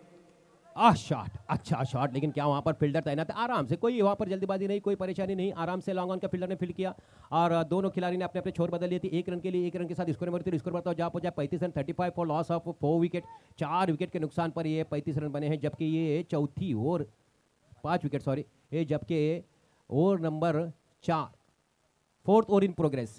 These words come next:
by Hamza। एक छक्का लगा Hamza को, हाँ, इससे पहले वाले मैच में, अ, यहाँ पर अच्छी कोशिश, well try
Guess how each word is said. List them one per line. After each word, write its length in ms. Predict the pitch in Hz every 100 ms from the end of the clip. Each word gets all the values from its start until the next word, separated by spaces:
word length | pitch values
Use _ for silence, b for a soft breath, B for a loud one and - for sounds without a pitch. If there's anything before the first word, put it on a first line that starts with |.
| - _ _ _ _ 98
by 180 | 139 156 - _ _ _ _ _ _ _ _ -
Hamza। 320 | 151 139 110 107 _ _ _ _ _ _ _ _ _ _ -
एक 160 | 127 127
छक्का 260 | 113 131
लगा 220 | 123 131
Hamza 300 | 123 117 123
को, 180 | 123 139
हाँ, 160 | 123 127
इससे 180 | 120 131
पहले 200 | 127 135
वाले 100 | 139
मैच 200 | 127 139
में, 240 | 143 143
अ, 340 | 120 123 127
यहाँ 180 | 120 151
पर 120 | - - - - - _ _ - - - 135
अच्छी 240 | - -
कोशिश, 280 | 120 127 147
well 260 | 139 202
try 160 | 135 101